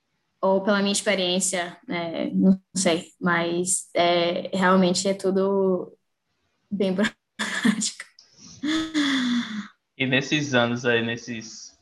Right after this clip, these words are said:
Speaker 2: quase três anos, qual foi a viagem que tu fez que mais te marcou?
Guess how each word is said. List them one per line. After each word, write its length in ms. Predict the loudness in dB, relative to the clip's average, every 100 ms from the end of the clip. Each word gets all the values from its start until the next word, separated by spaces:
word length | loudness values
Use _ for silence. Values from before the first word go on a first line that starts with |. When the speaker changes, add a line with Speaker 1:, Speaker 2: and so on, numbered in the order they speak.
| _
Speaker 2:
quase 340 | -2 -2 -2 -4
três 400 | 0 0 0 0
anos, 420 | 0 0 -2 -8 -10
qual 140 | -6 -4
foi 240 | 0 2
a 1120 | 4 4 4 4 0 -2 -6 -10 -14 -16 -18 -18
viagem 760 | -16 -8 0 4 4 4 -2
que 60 | -6
tu 100 | -10
fez 380 | -6 -4 -4 -6
que 80 |
mais 180 | -6 -6
te 120 | -6
marcou? 840 | -8 -10 -10 -12 -8 -6 -8 -10